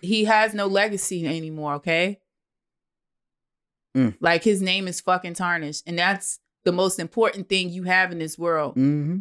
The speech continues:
Speaker 1: more than your money, is your good name. I know that's what, that's how I was raised anyway. Um, y'all got him. He's, y'all got him. The motherfucker two breaths away from death. What else do you want from him?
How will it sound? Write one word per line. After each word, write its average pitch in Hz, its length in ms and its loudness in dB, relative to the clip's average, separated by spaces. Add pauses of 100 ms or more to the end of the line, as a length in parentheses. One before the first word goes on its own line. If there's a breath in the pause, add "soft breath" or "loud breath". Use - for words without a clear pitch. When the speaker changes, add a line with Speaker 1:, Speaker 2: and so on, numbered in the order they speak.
(140)
Speaker 1:
more 196 200 6
than 180 160 -4
your 160 140 0
money, 160 460 -6 (300)
is 165 200 2
your 170 100 2
good 170 260 0
name. 156 440 -4 (600)
I 165 80 4
know 185 120 4
that's 180 160 2
what, 160 260 2
that's 202 200 2
how 185 180 6
I 180 140 4
was 156 220 -2
raised 143 360 -4
anyway. 139 540 -6 (1700)
Um, 156 480 4 (1000)
y'all 214 200 6
got 330 300 2
him. 156 220 -2
He's, 247 280 2 (420)
y'all 220 240 6
got 202 300 4
him. 139 260 -2
The 160 80 0
motherfucker 214 580 0
two 269 220 4
breaths 214 360 4
away 185 260 2
from 170 220 -8
death. 160 380 2 (220)
What 214 180 6
else 214 240 4
do 202 100 -2
you 180 180 -4
want 175 340 2
from 151 200 -8
him? 143 240 -8